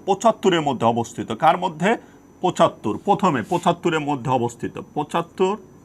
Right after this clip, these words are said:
এর মধ্যে অবস্থিত, অবস্থিত, যার শ্রেণী,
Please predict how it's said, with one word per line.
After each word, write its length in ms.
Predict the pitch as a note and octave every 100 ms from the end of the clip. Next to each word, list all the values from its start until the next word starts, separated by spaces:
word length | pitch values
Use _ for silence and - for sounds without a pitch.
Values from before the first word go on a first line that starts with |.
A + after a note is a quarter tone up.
| - - - - - - - - -
এর 300 | D3+ C3 C3+ - - - - - - - - - - - - - - - - - - -
মধ্যে 480 | C#3+ F3 C#3+ D3+ C3
অবস্থিত, 800 | A#2+ D3+ F3 D#3+ - B2+ - F2 - - - - - - - - - - - - - - - - - - - - - - - - - - - - -
অবস্থিত, 1160 | C3 C3+ C#3+ G3+ G#3+ - - - - B2 - D#2+ - - - - - - - - - - - - - - - - A2
যার 540 | G2+ D#3 D3+ - F3 - - - - -
শ্রেণী, 520 | - - D4 D4 C#3